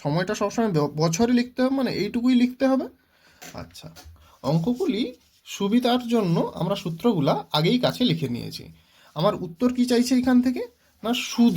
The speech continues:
চাইছে। তাহলে এখানে সুদের নিয়মটুকু বসিয়ে নেব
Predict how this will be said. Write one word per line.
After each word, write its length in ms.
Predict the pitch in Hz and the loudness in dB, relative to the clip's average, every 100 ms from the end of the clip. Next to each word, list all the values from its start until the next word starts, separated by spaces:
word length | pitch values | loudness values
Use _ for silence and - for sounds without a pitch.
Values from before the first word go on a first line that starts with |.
| 165 | 2
চাইছে। 400 | 123 104 - 80 80 _ _ _ _ _ - _ _ _ _ _ _ | 0 -4 -12 -14 -18 _ _ _ _ _ -20 _ _ _ _ _ _
তাহলে 160 | 143 170 | -2 0
এখানে 200 | 214 214 | 0 -2
সুদের 340 | 214 226 254 | -4 0 4
নিয়মটুকু 420 | 247 254 262 254 254 254 | 6 6 4 2 0 0
বসিয়ে 220 | 254 269 | 2 0
নেব 160 | 277 | 0